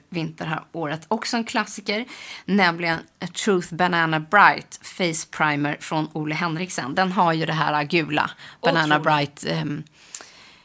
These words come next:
Speaker 1: eh, pulvret i, kan man väl säga, med C-vitamin också. Eh, som ger en,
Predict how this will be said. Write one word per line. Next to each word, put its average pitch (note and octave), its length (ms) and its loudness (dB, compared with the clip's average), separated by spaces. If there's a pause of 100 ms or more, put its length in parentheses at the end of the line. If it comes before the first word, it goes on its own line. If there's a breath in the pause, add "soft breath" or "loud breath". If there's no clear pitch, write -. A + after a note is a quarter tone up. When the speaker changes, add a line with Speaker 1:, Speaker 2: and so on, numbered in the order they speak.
Speaker 1:
eh, - 160 -6 (360)
pulvret A3 760 -2 (100)
i, E3+ 220 -2
kan E3+ 220 -2
man D#3+ 120 -6
väl D#3+ 80 -8
säga, D#3+ 220 -2
med D#3+ 140 -4
C-vitamin D#3+ 640 -2 (280 loud breath)
också. D3+ 400 -6 (440 loud breath)
Eh, E3+ 320 -2
som E3+ 260 0
ger E3 300 0
en, D3+ 360 -2